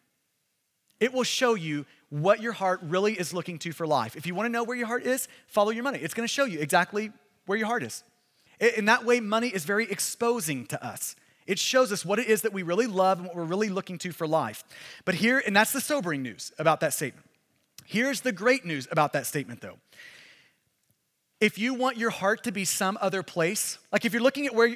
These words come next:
where your money says your heart is right now, and you're like, "God, I don't want my heart to be there." Here's the great news.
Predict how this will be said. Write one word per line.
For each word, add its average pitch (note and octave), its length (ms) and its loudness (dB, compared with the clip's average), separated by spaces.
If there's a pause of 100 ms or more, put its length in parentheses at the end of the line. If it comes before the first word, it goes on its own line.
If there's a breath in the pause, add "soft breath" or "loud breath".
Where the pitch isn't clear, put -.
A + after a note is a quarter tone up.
where A3 140 2
your A3+ 100 2
money G#3 280 2
says G3+ 200 0
your F#3+ 120 -4
heart F#3+ 180 2
is E3+ 160 0
right F#3 180 4
now, F#3+ 80 2
and G3+ 80 0
you're G#3+ 80 0
like, A#3+ 300 6
"God, - 100 2
I C4 160 10
don't C#4 340 4
want D#4+ 220 8
my D#4+ 140 8
heart B3 240 2
to A3 80 -6
be G3+ 100 -2
there." C3 280 -4 (420 loud breath)
Here's G#3 240 -2
the A3 100 0
great G3+ 260 2
news. E3+ 220 -6